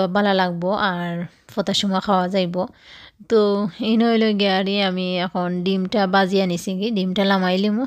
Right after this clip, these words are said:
লামানির পরে হইলে গিয়ারি আমি মাছ, মানে, বাজি করমু। তো খাসা বেশি মজা লাগে যে দেশও যেনে এমনে না বাজিয়া রান্ধা হইতো, মানে, হি মাছটার মাঝে আলাদা একটা গ্রান থাকতো, একটা তো মাছ ফ্রেশ থাকতো,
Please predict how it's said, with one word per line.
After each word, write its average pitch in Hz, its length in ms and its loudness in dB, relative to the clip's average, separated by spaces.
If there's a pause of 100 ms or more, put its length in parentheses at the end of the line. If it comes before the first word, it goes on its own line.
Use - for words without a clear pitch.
লামানির 196 440 -2
পরে 196 280 0
হইলে 185 240 0
গিয়ারি 185 240 0
আমি 175 200 -2
মাছ, 185 300 0 (380)
মানে, 190 200 -2
বাজি 190 300 2
করমু। 180 320 -2 (500)
তো 202 100 -2 (120)
খাসা 240 420 2
বেশি 233 260 2
মজা 196 280 0
লাগে 196 280 0
যে 190 120 -2 (420)
দেশও 196 420 2
যেনে 190 260 0 (140)
এমনে 190 340 0
না 190 200 4
বাজিয়া 190 380 2
রান্ধা 180 300 0
হইতো, 175 300 0 (460)
মানে, 165 200 -2
হি 196 200 0
মাছটার 196 520 0
মাঝে 190 260 0
আলাদা 185 320 4
একটা 185 240 -2
গ্রান 185 320 0
থাকতো, 175 280 -6
একটা 180 280 -2
তো 185 120 -4
মাছ 185 340 -2 (100)
ফ্রেশ 190 360 2
থাকতো, 180 340 -2